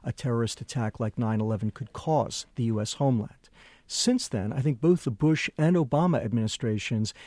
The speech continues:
have developed some very real capabilities to deal with terrorism in a way that the United States simply didn't in the nineteen nineties.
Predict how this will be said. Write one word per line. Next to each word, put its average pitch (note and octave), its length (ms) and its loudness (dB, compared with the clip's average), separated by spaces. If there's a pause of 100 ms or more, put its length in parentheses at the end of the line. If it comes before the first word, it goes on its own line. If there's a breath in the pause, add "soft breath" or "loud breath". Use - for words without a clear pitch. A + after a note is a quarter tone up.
(160 loud breath)
have C#3+ 200 0
developed E3+ 460 -2
some C3 180 -2
very D3 460 2
real C3+ 240 0
capabilities A#2 1000 -4 (140)
to D3 100 -6
deal C#3+ 380 2
with B2+ 160 0
terrorism A2 640 -2 (280 loud breath)
in D3+ 100 2
a D#3 40 2
way F#3 220 4
that F3 140 -4
the E3+ 80 -4
United D3+ 220 0
States - 280 -4
simply C#3+ 460 -2
didn't G#2+ 500 -2
in A#2 140 2
the A#2+ 60 2
nineteen A2+ 380 0
nineties. A2 520 -2